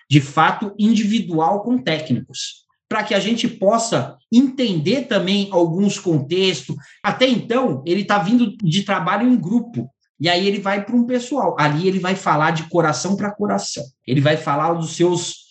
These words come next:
dos seus interesses. Ele vai falar do que ele quer pra vida dele, vai falar de projeto de vida.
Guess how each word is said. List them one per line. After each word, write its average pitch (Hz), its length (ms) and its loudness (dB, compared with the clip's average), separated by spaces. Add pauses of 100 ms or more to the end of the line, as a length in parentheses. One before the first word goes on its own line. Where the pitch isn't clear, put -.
(140)
dos 151 180 2
seus - 480 0
interesses. 151 1120 0
Ele 139 140 2
vai 165 100 4
falar 165 280 0
do 165 140 -4
que 190 120 2
ele 185 160 2
quer 165 320 -2
pra 156 140 -2
vida 143 220 0
dele, 131 360 0
vai 131 120 2
falar 147 340 0
de 151 140 -2
projeto 151 460 0
de 143 140 2
vida. 127 580 0